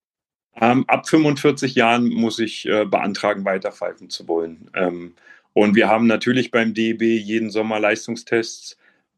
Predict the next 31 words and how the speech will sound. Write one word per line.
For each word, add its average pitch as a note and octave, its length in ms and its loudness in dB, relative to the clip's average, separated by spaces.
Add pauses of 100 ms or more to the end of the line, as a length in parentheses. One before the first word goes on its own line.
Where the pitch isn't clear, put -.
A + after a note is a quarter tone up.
und, G2+ 640 0
ähm, F#2+ 760 4 (120)
müssen A#2 320 4
uns G#2+ 180 2
jedes A2 320 2
Jahr A2 200 2
aufs F#2 160 -6
Neue A2 280 2
qualifizieren, A#2 880 0 (420)
ähm, G#2 280 -2
hochpfeifen A2+ 540 2
zu - 140 -2
dürfen. G#2 480 -2 (520)
Insofern, F#2+ 720 2
äh, F#2+ 240 2
liegt G#2+ 280 0
das - 160 2
dann G2 480 2
an F#2+ 360 -2
meiner G2+ 520 2
persönlichen G2 540 -4
Fitness - 600 -2
und, F#2+ 600 -2
äh, F#2 280 0 (440)
meiner G2+ 220 4
Bereitschaft, G2 600 2
mich G2 220 -6
weiterhin F#2+ 320 -2
quälen F#2+ 300 -4
zu - 120 -12
können. E2 260 -8